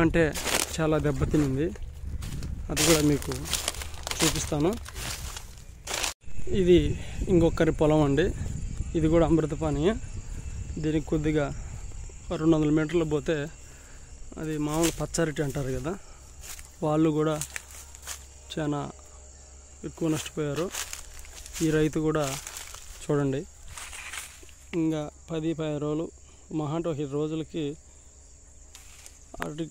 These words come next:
గెలలు కోసేవాళ్ళు. ఈ విధంగా నష్టపోతే ఏంటి పరిస్థితి చూడండి.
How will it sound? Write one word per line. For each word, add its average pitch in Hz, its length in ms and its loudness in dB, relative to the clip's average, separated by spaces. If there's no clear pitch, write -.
గెలలు 147 360 -2
కోసేవాళ్ళు. 143 540 -4
ఈ - 80 -4
విధంగా 151 380 0
నష్టపోతే 151 540 -6
ఏంటి 156 260 -2
పరిస్థితి 151 480 -2
చూడండి. 147 380 -6